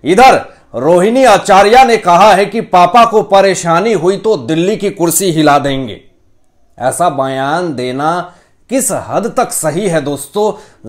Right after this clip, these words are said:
जरूर आप बताइएगा। लालू यादव सिंगापुर से किडनी ट्रांसप्लांट के बाद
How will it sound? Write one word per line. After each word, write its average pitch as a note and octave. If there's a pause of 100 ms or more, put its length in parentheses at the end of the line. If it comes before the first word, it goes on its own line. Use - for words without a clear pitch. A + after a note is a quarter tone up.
(100)
जरूर G3
आप G#3+
बताइएगा। F3+ (500)
लालू D3
यादव F#3
सिंगापुर F3+
से G#3+
किडनी E3+
ट्रांसप्लांट F#3
के G3+
बाद E3